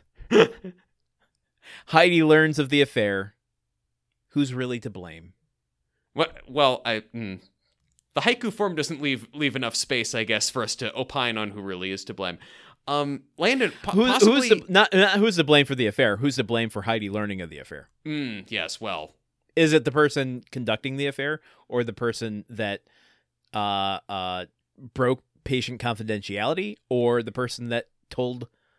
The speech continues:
Speaker 1: Heidi in the first place?
Speaker 2: Was it a, was it a problem for you in writing those haikus that patient confidentiality is more than seven syllables and you, there's just, like, no way to fit it in?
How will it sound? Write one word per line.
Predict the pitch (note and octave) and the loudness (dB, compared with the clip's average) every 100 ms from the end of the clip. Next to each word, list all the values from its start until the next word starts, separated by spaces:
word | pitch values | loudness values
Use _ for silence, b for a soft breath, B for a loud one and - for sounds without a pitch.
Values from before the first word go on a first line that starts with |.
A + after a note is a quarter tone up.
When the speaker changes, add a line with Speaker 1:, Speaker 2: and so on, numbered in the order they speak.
| _ - | _ 0
Speaker 1:
Heidi | C3 C3 C3 C3 | 2 2 0 -4
in | C#3+ | -6
the | C#3 | -2
first | F3 - | -2 -4
place? | B1+ - _ b b b b - | -14 -14 _ b b b b -2
Speaker 2:
Was | F3+ B3 | 0 2
it | B3+ - | -2 -2
a, | E3+ - | -4 -4
was | F3+ | -6
it | B3 | -6
a | |
problem | - D#3+ D3 D#3 D#3 | -4 0 0 0 -6
for | D3 | -6
you | D3 C#3+ C#3 | -4 -2 -2
in | A#2+ | 0
writing | A#2 A2+ | 0 0
those | A2+ A2 | -4 -4
haikus | A#2+ - A#2+ A2+ | -4 -4 -6 -6
that | A2 - - | -6 -10 -8
patient | C3 A#2+ B2 - | -6 -6 -8 -10
confidentiality | A#2 A2 G#2+ G#2+ G#2 - G2+ F#2+ G#2 G#2 G#2 G#2 | -8 -8 -6 -8 -6 -6 -4 -2 -2 -2 -2 -4
is | F#2+ F#2 | -6 -10
more | G2 G2 G2 | -8 -6 -6
than | G2 F#2+ | -6 -8
seven | - G#2+ F#2+ G2 | -6 -6 -6 -6
syllables | - F#2 G2 G#2 G#2 G2+ | -8 -6 -6 -6 -6 -8
and | F#2+ F#2 | -10 -8
you, | F#2+ F#2 | -8 -8
there's | A#2 G#2+ | -10 -8
just, | - - | -8 -2
like, | A2 - | -4 -4
no | G2+ G2 | -4 -4
way | F#2 F2+ F#2 | -2 -2 0
to | F2 | -2
fit | - G2+ F#2 | -6 -6 -4
it | F#2+ | -2
in? | E2+ F#2 A2 | -4 -6 -10